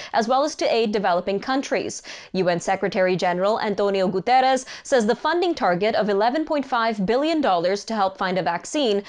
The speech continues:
new treatments, and better tests for the disease would be merely a down payment on the tools that will be needed to fight the virus.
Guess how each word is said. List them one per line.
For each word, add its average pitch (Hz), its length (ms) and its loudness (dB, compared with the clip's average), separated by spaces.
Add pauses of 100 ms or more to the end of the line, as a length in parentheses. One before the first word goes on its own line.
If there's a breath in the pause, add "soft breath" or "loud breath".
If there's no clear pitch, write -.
(160 loud breath)
new 240 160 0
treatments, 214 540 0
and 285 280 -2
better 285 220 2
tests 247 360 -4
for 233 160 2
the 208 100 2
disease 202 520 0 (240 loud breath)
would 190 140 0
be 185 100 0
merely 208 380 2
a 202 100 2
down 240 380 0
payment 180 400 -2
on 196 120 0
the 175 80 2
tools 202 360 0 (100)
that 180 160 0
will 196 140 2
be 185 120 -2
needed 202 360 0
to 196 80 -6
fight 170 260 -4
the 185 80 -4
virus. 220 640 -2